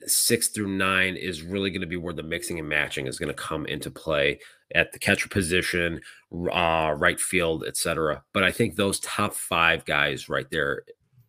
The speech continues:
are gonna be relatively solidified. We've seen Tony La Russa hitting A J Pollock in the number five spot a little bit more here over the last week or so between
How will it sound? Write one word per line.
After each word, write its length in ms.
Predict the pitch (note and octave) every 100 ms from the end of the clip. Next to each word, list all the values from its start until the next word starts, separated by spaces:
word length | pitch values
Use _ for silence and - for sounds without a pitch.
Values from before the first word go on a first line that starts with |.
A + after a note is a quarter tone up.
| _
are 120 | - F#2
gonna 160 | A#2+
be 80 | A#2
relatively 520 | F#2+ G#2 G2 G#2 F2+
solidified. 680 | - E2 C#2+ D#2 - F2 F2+ - - _
We've 220 | G2+ F2+
seen 560 | - - G#2+ A2 A2 G#2 - - _ _
Tony 200 | - A2+
La 80 | G2+
Russa 280 | G2 G2+ G#2+
hitting 520 | G2 - A2 G#2 G#2
A 160 | - G2+
J 100 | F#2+
Pollock 380 | - F#2+ F#2+ -
in 100 | F2+
the 80 |
number 220 | F#2 F#2 F#2
five 340 | - F2 F2+
spot 400 | - G2+ F#2+ - - _ _ _ _ _ _ _ _ _
a 60 |
little 180 | G2 A2+
bit 140 | A2+ F2+
more 260 | G2+ G#2+
here 240 | G#2 A2 G2
over 180 | F#2+ F#2
the 100 | F#2
last 380 | F2+ F#2 - E2+
week 320 | E2 F#2+ F#2
or 80 | G#2
so 380 | - G#2 G#2+ - - -
between 640 | G2 - G2+ F#2 F2+ E2